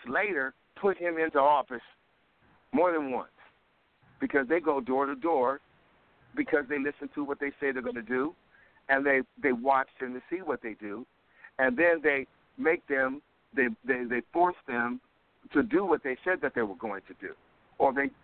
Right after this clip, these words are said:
vote them, or they get them out of there. And when you come into that kind of power as a,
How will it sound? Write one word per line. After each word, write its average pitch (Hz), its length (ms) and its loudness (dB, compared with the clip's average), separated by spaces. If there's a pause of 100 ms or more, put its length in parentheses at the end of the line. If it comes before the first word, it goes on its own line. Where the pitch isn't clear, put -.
vote 139 200 -2
them, 147 120 0 (100)
or 117 100 -2
they 123 100 -2
get 143 140 2
them 156 120 2
out - 180 2
of 107 80 -6
there. 80 180 -12 (920)
And 139 140 4
when 147 100 -2
you 175 280 2
come 180 180 0
into 160 260 -6
that 147 200 0
kind 151 240 -4
of 123 140 -6
power 151 520 2 (500)
as 127 220 4
a, 107 120 -6